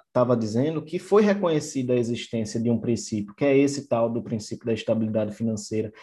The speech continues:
e ele pode ser visto, sim, no ordenamento jurídico, a despeito dessa revogação, dessa norma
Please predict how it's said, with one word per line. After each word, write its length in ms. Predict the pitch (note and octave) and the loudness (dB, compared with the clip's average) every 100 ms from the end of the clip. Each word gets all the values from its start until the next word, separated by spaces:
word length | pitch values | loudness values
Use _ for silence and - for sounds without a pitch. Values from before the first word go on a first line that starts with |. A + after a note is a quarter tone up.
| - - | -20 -4
e 120 | D#3+ | 4
ele 220 | F3+ A#3+ | 6 6
pode 300 | - E3+ F3+ | 2 2 2
ser 180 | - E3 | 0 0
visto, 440 | A#2+ C#3 E3+ - | 0 -2 -4 -8
sim, 500 | D3+ - C3+ D3 C#3 C3+ _ - | -10 -6 -4 -2 -4 -8 _ 0
no 80 | |
ordenamento 600 | B2 B2 B2+ B2 A#2+ A2+ | 2 4 4 4 2 -2
jurídico, 560 | A#2+ A#2 A#2 C3+ - - | -2 0 0 0 -2 -6
a 140 | D3 D#3 | -2 0
despeito 560 | E3 E3+ - D#3 D#3 | 0 -2 -2 -2 0
dessa 420 | D3+ C#3+ C#3+ D3+ | 0 0 2 0
revogação, 760 | B2+ C3 C#3 C#3 B2+ B2+ C3 C3 | 2 2 2 0 -2 -4 -4 0
dessa 600 | B2+ B2+ C3 A#2+ A2+ - - | 0 2 2 2 0 -4 -4
norma 600 | A#2+ B2 A#2+ A#2+ A2+ | -2 0 0 -2 -4